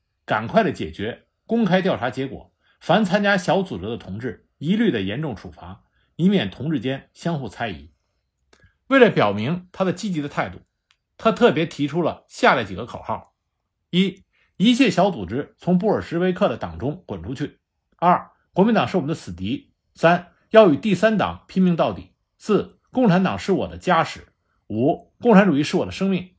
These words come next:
六、为生命和家史和敌人决战而死是我的职责。那些被无辜怀疑参加了反革命组织的学生们的感觉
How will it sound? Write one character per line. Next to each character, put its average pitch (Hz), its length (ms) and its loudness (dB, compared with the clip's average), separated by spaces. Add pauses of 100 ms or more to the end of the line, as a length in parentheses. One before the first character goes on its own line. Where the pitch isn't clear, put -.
(180)
六、 196 320 0 (280)
为 226 120 6
生 262 220 2
命 226 160 2
和 151 100 -2
家 190 180 4
史 92 380 -6
和 - 160 0
敌 170 140 2
人 202 180 2
决 180 180 -2
战 185 140 4
而 180 140 0
死 - 340 -14
是 - 160 -2
我 120 160 2
的 80 80 -12
职 110 180 -10
责。 110 280 -14 (1000)
那 285 160 4
些 269 140 8
被 247 160 6
无 196 160 2
辜 247 120 4
怀 170 220 4
疑 151 360 -2
参 208 200 -6
加 208 140 2
了 180 80 2
反 107 180 -6
革 120 80 -8
命 175 160 0
组 95 180 -10
织 120 140 -8
的 143 100 -4
学 143 220 -4
生 185 140 0
们 170 100 -2
的 120 60 -6
感 85 180 -12
觉 - 320 -14